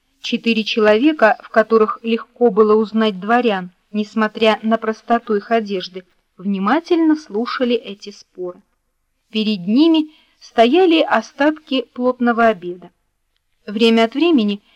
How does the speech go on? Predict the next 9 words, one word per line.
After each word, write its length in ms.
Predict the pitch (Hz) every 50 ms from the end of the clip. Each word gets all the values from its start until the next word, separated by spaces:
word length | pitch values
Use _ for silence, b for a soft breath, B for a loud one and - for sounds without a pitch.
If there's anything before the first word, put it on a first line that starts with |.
| b b b b
они 240 | 226 240 269 330 359
наклонялись 680 | 370 370 - 339 330 320 302 269 277 285 320 311 269
друг 320 | 226 208 254 285 254 233 220
к 100 | 226 214
другу 460 | 185 208 202 196 190 185 180 185 - _ _ _ _
и 80 | - 185
шёпотом 680 | - - - 254 294 311 311 320 311 302 277 269 262 - _
обменивались 920 | - 196 175 180 202 208 233 247 247 240 220 233 220 226 220 - - _
замечаниями. 1000 | - 208 196 220 214 214 208 208 - - 190 175 175 175 175 175 180 - - 202